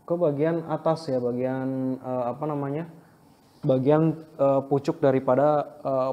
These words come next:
pohon ya, bagian tertinggi daripada pohon mangrove yang sedang kita amati. Jadi kalau misalnya, eh, dia pohonnya rendah ya, ini saya datarkan ya, maka, eh, nilainya itu adalah, nah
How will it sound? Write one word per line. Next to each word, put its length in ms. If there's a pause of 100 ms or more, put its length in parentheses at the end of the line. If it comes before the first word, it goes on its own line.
pohon 320
ya, 240
bagian 320
tertinggi 320
daripada 400
pohon 240
mangrove 240
yang 160
sedang 240
kita 240
amati. 400
Jadi 240
kalau 160
misalnya, 480 (640)
eh, 240
dia 480
pohonnya 560
rendah 480
ya, 240 (160)
ini 80
saya 240
datarkan 560 (320)
ya, 160 (680)
maka, 640 (480)
eh, 720
nilainya 480
itu 160
adalah, 320 (2750)
nah 240